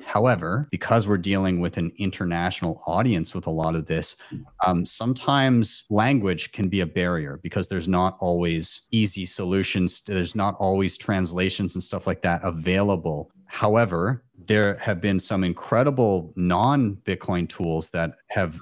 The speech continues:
been popping up in the past couple of years, and they're accelerating so quickly and becoming so amazing. Just recently, A I has gotten to a point where I can plunk in a video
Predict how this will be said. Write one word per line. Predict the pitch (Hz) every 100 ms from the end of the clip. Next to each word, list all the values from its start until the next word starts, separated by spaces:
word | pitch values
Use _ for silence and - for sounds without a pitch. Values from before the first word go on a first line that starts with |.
| - - - -
been | 95 87
popping | - 98 92 87
up | 95 95
in |
the | 87
past | - 98 95
couple | - 95 95
of | 87
years, | 90 90 82 -
and | 87 85 - _
they're | 90 87 87 87
accelerating | 85 - 117 110 92 80
so | - - 117
quickly | 110 117 110 90 80 85
and | 87
becoming | 90 104 90
so | 82 - - 98 101
amazing. | 95 85 87 92 - 73 73 - - - - 101
Just | - 123 135 - -
recently, | 104 113 - 80 87 80 78 98
A | 101
I | 95 95 92
has | 87 80
gotten | - 90 85
to | - 87
a |
point | - 95 80 80 -
where | 82 80 78 - -
I | 95 120
can | 156 131
plunk | - 107 107 110
in | 110
a | 85
video | 78 80 92 110 131 147